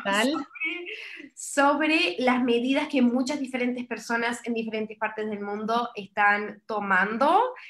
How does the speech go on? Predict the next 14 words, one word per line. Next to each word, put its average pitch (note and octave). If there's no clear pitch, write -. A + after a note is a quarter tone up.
y, B3+
y A#3+
eso B3
es B3
algo A#3
que A3+
te A#3+
empodera, A#3+
te B3
sube D#4+
la C#4+
vibración. B3
Yo C#4
quiero B3+